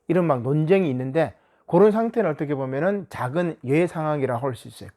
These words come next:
이제 그게 이제 대표가 이제 사퇴했기 때문에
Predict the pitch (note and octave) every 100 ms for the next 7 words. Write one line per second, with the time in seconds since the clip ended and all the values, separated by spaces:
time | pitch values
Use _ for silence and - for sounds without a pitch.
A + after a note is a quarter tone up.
0 | _ _ - _ D3 D#3+ E3 A3 E3 D3
1 | G3+ A3 - _ _ D#3 - F#3 E3+ C#3
2 | - F#3 C#3+ B2 - C3 A#2+ A#2+ C3+ G#3